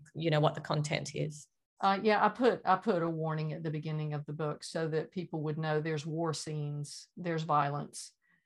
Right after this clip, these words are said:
Speaker 2: Um, you can't do war without violence. So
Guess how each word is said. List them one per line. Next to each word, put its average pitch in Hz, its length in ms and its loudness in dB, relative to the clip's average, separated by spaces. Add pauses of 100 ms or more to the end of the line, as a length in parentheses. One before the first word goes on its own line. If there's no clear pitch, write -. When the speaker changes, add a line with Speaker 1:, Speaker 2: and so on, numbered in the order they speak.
(220)
Speaker 2:
Um, 160 380 -2 (500)
you 160 100 -4
can't 165 300 -4
do 165 160 -2
war 156 260 0
without 147 320 -4
violence. 143 440 0
So - 420 -8